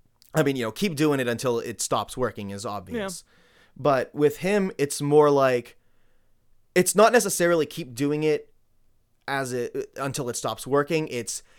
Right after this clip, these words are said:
Speaker 1: keep doing it until it stops working, and then keep doing it some more until you know they have a definitive way of stopping it. You know?
Speaker 2: Okay.
Speaker 1: 'Cause a lot of players, what they'll do is they'll do, like, like, I, I'm gonna use the uppercut example again. A player will jump in,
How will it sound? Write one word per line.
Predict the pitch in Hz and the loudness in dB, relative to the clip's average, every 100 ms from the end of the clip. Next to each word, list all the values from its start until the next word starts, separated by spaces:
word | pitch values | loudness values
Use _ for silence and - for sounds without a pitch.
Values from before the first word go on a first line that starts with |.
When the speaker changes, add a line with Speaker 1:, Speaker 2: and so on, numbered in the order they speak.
| _ | _
Speaker 1:
keep | - 190 - 127 | -4 -4 -4 0
doing | 160 175 | 0 2
it | 196 208 139 | 0 0 -2
until | 131 - 151 131 | -6 -4 -4 -2
it | - | -4
stops | - 147 131 - | -2 -2 -2 -4
working, | 131 139 165 165 - | -2 -2 -2 -6 -4
and | 139 | -6
then | 123 120 | -6 -8
keep | - 147 135 | -8 -10 -4
doing | 151 143 | -4 -2
it | 143 - | -4 -6
some | 135 117 | -8 -6
more | 117 131 147 | -2 0 0
until | 131 123 143 127 120 - - | -4 -8 -6 -6 -8 -20 -14
you | 120 123 | -8 -6
know | 123 127 120 117 | -4 0 0 0
they | 113 | -2
have | 117 113 | -4 -6
a | |
definitive | 107 113 - 120 107 98 | -6 -8 -8 -8 -8 -10
way | 101 90 | -10 -12
of | - | -12
stopping | - 71 - - | -14 -16 -20 -20
it. | - _ _ _ _ _ - | -20 _ _ _ _ _ -6
You | 214 | -6
know? | 208 | -4
Speaker 2:
Okay. | 156 143 - - | -10 -14 -18 -8
Speaker 1:
'Cause | 185 165 - | -4 -2 0
a | 147 | 2
lot | 147 165 | 4 4
of | 196 151 _ - | 4 -2 _ -6
players, | 180 180 185 175 | 0 2 2 0
what | 143 143 | 0 0
they'll | 147 | 0
do | 127 147 156 | 0 0 2
is | 143 | 0
they'll | 123 127 | 0 -2
do, | 117 151 156 | -2 -4 -4
like, | 123 98 85 | -6 -10 -10
like, | - | -12
I, | 135 | -8
I'm | 131 127 | -6 -6
gonna | 117 | -6
use | 120 | -6
the | 123 | -4
uppercut | 127 120 - 104 | -4 -4 -8 -10
example | 101 104 98 101 | -10 -10 -10 -10
again. | 98 95 95 - _ - - | -10 -12 -14 -20 _ -16 -8
A | 123 | -6
player | 131 131 131 | -2 0 0
will | 131 | 0
jump | 117 139 139 | -2 -4 0
in, | 151 202 | -2 -2